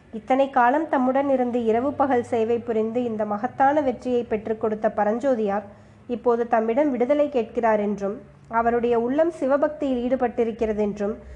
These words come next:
சிவனடியார் சேனை தலைவராக வைத்திருப்பது பெருங்குற்றமாகும் என்றும், ஆகையால் அவருக்கு விடுதலை கொடுத்துவிட தாம் சம்மதித்து விட்டதையும், நாளை காலையில் அவர் தம்மை பல்லவ சைன்யத்தையும் பிரிந்து தனி வழியே தீர்த்த யாத்திரை செல்கிறார் என்றும்,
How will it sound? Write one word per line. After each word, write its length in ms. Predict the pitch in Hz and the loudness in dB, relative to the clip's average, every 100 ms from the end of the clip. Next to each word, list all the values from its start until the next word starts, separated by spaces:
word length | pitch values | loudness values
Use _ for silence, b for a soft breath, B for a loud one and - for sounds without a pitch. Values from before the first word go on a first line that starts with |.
| B B | B B
சிவனடியார் 680 | - 262 302 330 320 302 | -2 0 2 2 2 0
சேனை 440 | 294 277 247 240 247 | 2 2 2 2 0
தலைவராக 600 | 233 220 240 240 247 302 | 0 2 2 2 2 0
வைத்திருப்பது 600 | 254 226 233 220 220 233 247 | 0 -2 -4 0 0 0 -2
பெருங்குற்றமாகும் 840 | 233 302 294 302 240 220 208 220 | -2 0 -2 -2 0 2 2 0
என்றும், 420 | 208 196 196 247 - B B B | 0 -2 -4 -6 -14 B B B
ஆகையால் 480 | - 226 262 254 294 | 2 2 4 2 4
அவருக்கு 400 | 302 254 247 247 | 2 2 0 -2
விடுதலை 420 | 226 262 302 311 | 0 2 2 2
கொடுத்துவிட 540 | 311 262 262 262 240 262 | 2 0 0 0 2 0
தாம் 280 | 262 226 | 2 0
சம்மதித்து 520 | 220 220 226 269 262 262 | 2 0 0 -4 -2 -2
விட்டதையும், 580 | 220 220 202 202 202 254 - B B B B | 0 -2 0 0 -2 -6 -12 B B B B
நாளை 380 | 247 240 247 247 | 2 4 4 2
காலையில் 400 | 247 240 285 339 | 4 4 4 2
அவர் 280 | 302 262 254 | 2 2 2
தம்மை 320 | 247 240 240 | 0 0 -2
பல்லவ 380 | 233 220 262 320 | 0 0 2 2
சைன்யத்தையும் 720 | 320 269 254 247 254 269 285 | 2 2 2 0 0 0 0
பிரிந்து 360 | 254 226 240 | -2 0 -2
தனி 220 | 247 226 262 | 0 0 2
வழியே 380 | 285 285 285 | 2 0 -2
தீர்த்த 320 | 277 254 - 302 | -2 -4 -2 0
யாத்திரை 420 | 254 226 220 233 | 2 0 -2 -2
செல்கிறார் 440 | 240 226 233 220 220 | -2 -2 0 2 2
என்றும், 440 | 208 202 202 233 | 0 -2 -6 -8